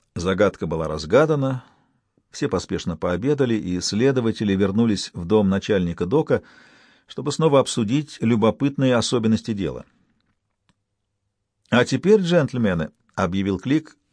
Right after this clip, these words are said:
"время перейти к неразгаданной части загадки, таинственной манере, в которой сообщения отправлялись из этого дома.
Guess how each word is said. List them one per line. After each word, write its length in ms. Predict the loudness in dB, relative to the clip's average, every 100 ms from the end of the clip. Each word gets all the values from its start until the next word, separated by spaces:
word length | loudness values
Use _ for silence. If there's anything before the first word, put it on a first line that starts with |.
| _ -8
"время 500 | -2 2 2 4 2
перейти 480 | 2 0 0 0 -2
к 80 | 0
неразгаданной 680 | 2 2 2 0 2 0
части 300 | 0 -4 -4
загадки, 540 | -4 -4 -4 -8 -12 -20 _ _ _ _ _ _ _ _ _
таинственной 580 | -2 0 2 -2 -2 0
манере, 400 | 2 2 2 0
в 60 | 0
которой 320 | 0 0 0
сообщения 560 | 2 0 0 0 0 0
отправлялись 720 | -4 0 2 4 2 2 0
из 100 | 2
этого 240 | 2 0
дома. 320 | 0 -2 -4